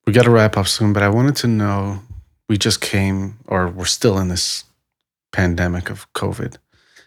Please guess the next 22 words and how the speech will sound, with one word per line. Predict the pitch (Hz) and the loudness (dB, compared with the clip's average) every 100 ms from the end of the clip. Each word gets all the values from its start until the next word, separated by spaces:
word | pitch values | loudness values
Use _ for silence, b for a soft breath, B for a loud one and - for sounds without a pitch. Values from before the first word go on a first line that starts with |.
| b | b
and | - 98 95 95 95 - _ _ _ _ _ _ _ _ _ _ - | -2 0 0 -2 -4 -8 _ _ _ _ _ _ _ _ _ _ 0
your | 104 | 2
business, | 98 92 98 92 - - _ _ _ _ - | 2 2 2 0 -2 -6 _ _ _ _ -6
uh, | 196 - | -6 -4
got | 95 | -6
hit | 90 98 | -4 -4
hard. | - 95 95 104 _ _ _ _ _ _ _ _ - | -4 -2 -2 -4 _ _ _ _ _ _ _ _ -6
How | - 123 143 151 156 - _ _ _ _ _ _ _ _ _ - | 2 6 8 6 2 -4 _ _ _ _ _ _ _ _ _ 0
did | 110 107 101 - - _ _ _ _ _ _ _ - | 4 4 2 -4 -12 _ _ _ _ _ _ _ -4
having | - 110 107 104 | 2 4 6 4
a | |
program | 92 - 110 107 98 92 95 104 | 4 4 4 4 0 -2 -4 -8
and | 104 | -6
a | 95 | -4
support | - 95 98 - | -4 -6 -8 -8
system | - - 87 90 101 _ _ _ _ | -6 -6 -4 -6 -8 _ _ _ _
play | - 107 98 98 | -2 0 2 0
a | - | -4
role | 98 98 98 98 - _ _ _ | -4 -4 -4 -6 -12 _ _ _
in | 104 98 92 | -4 -2 -2
this | 92 92 | -4 -6
process? | - 85 92 - - - - | -4 -4 -4 -4 -6 -8 -10